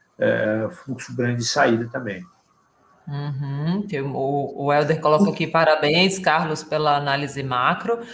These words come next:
Speaker 2: É, e o pessoal comentando muito exatamente isso que você acabou de falar: de, "Nossa, acho que tá na hora de investir muito mais lá fora", né? Como é que estão as posições de vocês lá fora? Vocês estavam em abertura de juro americano, né? Acho que vocês ganharam dinheiro aí com essa posição.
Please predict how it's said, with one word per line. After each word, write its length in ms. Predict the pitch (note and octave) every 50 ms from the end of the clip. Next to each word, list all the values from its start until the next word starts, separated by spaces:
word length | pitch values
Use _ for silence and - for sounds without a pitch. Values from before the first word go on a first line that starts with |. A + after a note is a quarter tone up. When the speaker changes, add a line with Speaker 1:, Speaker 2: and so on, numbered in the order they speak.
| - - - - -
Speaker 2:
É, 220 | D3+ D#3 D#3+ D#3+ D#3
e 20 |
o 60 | -
pessoal 360 | - D#3+ D#3 - - - E3
comentando 520 | E3 F#3+ F3+ F3+ F3+ F3+ - F#3+ G3 G#3 G3+
muito 320 | F#3+ G3 A#3+ C4 C4 C4+
exatamente 680 | A3 G3 G3+ G3 G#3+ - B3+ G#3+ G3 F#3+ F#3+ F#3 -
isso 80 | E3+ -
que 60 | -
você 60 | -
acabou 280 | E3+ E3 F3 D#3+ D3+ D#3+
de 160 | D#3 D#3 -
falar: 320 | - D3+ D3+ D3+ D#3 E3+ E3+
de, 180 | E3 - -
"Nossa, 340 | E3+ E3+ F3 E3 E3 - D3+
acho 200 | D3 D3 - -
que 80 | - -
tá 160 | - - C#3+
na 140 | D3+ D3 D3
hora 160 | D3 D3+ D#3
de 120 | D3 D3+
investir 380 | D#3 D3 D#3 D3+ - - - E3
muito 240 | E3+ E3+ E3+ - D#3+
mais 300 | D3+ D3 D3+ D#3+ D#3+ D#3+
lá 160 | D#3 D#3+ E3
fora", 520 | D#3+ - - - D3 C#3+ C#3+ C3+ C3 C3+
né? 120 | C3 C3 - _ - - - - _
Como 160 | - C4 - A4+
é 80 | A4+
que 80 | G#4+ F4+
estão 260 | - - B3 A#3 G#3+
as 140 | G3+ F#3 -
posições 460 | - G3+ F#3+ F#3 - - F#3 F#3 F3+
de 60 | F#3
vocês 340 | F3+ F3 E3+ - F3+ E3+ E3+
lá 120 | E3+ E3
fora? 240 | D#3+ - - G#3+ G#3
Vocês 160 | G#3 G#3 F#3+
estavam 320 | F#3+ - F#3+ F#3 F#3 F#3 F#3
em 120 | F3+ F3+
abertura 440 | F3+ F3+ F#3 F#3 - G3 F#3+ F#3+ F#3
de 220 | F3 D#3 E3+ F3
juro 460 | E3 D3 E3 F3 F3+ E3+ F3 E3+ E3+ D#3+
americano, 760 | D#3+ D#3+ D#3+ D#3 D#3+ D#3+ - - E3+ F3 G3+ A#3 A#3 G3+
né? 160 | F3+ E3+ E3+ E3+
Acho 120 | E3+ -
que 60 | -
vocês 200 | - E3 D3 C#3
ganharam 440 | - D3+ D3 D3+ D3+ D#3 D#3 D3+ D3
dinheiro 400 | C#3 C3 D3 D3 C#3+ D3 C#3+ C#3
aí 160 | C#3 C#3+ D3+
com 120 | D3+ - D3+
essa 180 | C#3+ - C#3+
posição. 520 | - - C#3+ C#3 - - - F#3+ G#3 G3